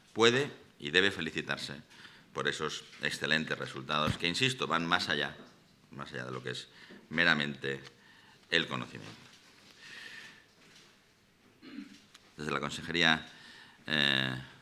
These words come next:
de Empleo, Industria y de la Economía también se nos ha informado, eh, de la adjudicación, por fin, de la, eh, construcción de la nueva nave de Nissan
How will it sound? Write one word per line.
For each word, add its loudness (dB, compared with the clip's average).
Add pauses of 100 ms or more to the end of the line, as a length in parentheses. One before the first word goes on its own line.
(500)
de -2 (240)
Empleo, -2
Industria -2
y 2
de 2
la 2
Economía 2
también 2
se -12
nos -8
ha -2
informado, -2 (160)
eh, -10
de -10
la -4
adjudicación, 0 (480)
por -2
fin, -2
de -4 (400)
la, -6
eh, -12
construcción -4
de -6
la -2
nueva 2
nave 0
de -8
Nissan -6